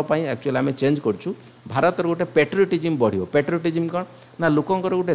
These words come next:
ଦେଶଭକ୍ତି ଭଳିଆ କଥା ଆସିବ, ଏମାନେ actually ଅଧିକ ଦେଶକୁ ଭଲ ପାଇବେ। ଯଦି ଏଇ ସିଲାବସ୍ ଚେଞ୍ଜ କଥା କୁହାହେବ, ଇତିହାସ ସିଲାବସ୍ ଚେଞ୍ଜ କଥା କୁହାହେବ, କେବଳ ଭାରତ ନୁହେଁ, କିଛି ଦିନ ପୂର୍ବରୁ ଚାଇନା ବି exactly ସେଇ ଜିନିଷ କରିଥିଲା, ଆମେରିକା ବି ଡୋନାଲ୍ଡ ଟ୍ରମ୍ପ ଥିଲାବେଳେ ସେଇ ଜିନିଷ କରିଥିଲା କି ହଁ,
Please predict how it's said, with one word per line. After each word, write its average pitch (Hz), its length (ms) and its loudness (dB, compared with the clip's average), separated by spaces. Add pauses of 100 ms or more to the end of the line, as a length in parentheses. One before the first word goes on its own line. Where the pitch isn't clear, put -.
ଦେଶଭକ୍ତି 139 760 -2
ଭଳିଆ 143 300 4
କଥା 131 300 -2
ଆସିବ, 127 360 0 (280)
ଏମାନେ 147 240 2 (120)
actually 156 320 -2
ଅଧିକ 123 400 -2
ଦେଶକୁ 147 380 -2
ଭଲ 120 260 0
ପାଇବେ। 87 320 -4 (460)
ଯଦି 175 180 2
ଏଇ 190 140 2
ସିଲାବସ୍ 170 500 2
ଚେଞ୍ଜ 185 180 2
କଥା 151 240 0
କୁହାହେବ, 120 320 2
ଇତିହାସ 139 300 0 (100)
ସିଲାବସ୍ 147 380 0
ଚେଞ୍ଜ 160 160 2
କଥା 113 200 -2
କୁହାହେବ, 98 300 0 (340)
କେବଳ 170 160 4
ଭାରତ 190 320 2
ନୁହେଁ, - 180 -2 (640)
କିଛି 143 180 0
ଦିନ 160 120 0
ପୂର୍ବରୁ 151 260 -4
ଚାଇନା 147 400 4
ବି 147 180 2
exactly 143 320 2
ସେଇ 139 140 0
ଜିନିଷ 135 220 0
କରିଥିଲା, 123 400 -2 (420)
ଆମେରିକା 170 420 6
ବି 170 100 6
ଡୋନାଲ୍ଡ 147 340 4
ଟ୍ରମ୍ପ 147 220 0
ଥିଲାବେଳେ 139 300 4
ସେଇ 135 160 0
ଜିନିଷ 127 200 0
କରିଥିଲା 120 360 -2
କି 180 180 -4
ହଁ, 165 180 0